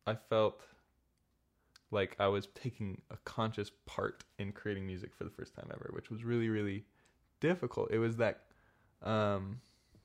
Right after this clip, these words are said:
um, the critic wasn't there, though.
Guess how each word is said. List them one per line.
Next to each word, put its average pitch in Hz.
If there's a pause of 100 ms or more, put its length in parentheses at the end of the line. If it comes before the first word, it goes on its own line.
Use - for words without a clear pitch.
(1300)
um, - (500)
the 127
critic 330
wasn't 107
there, -
though. -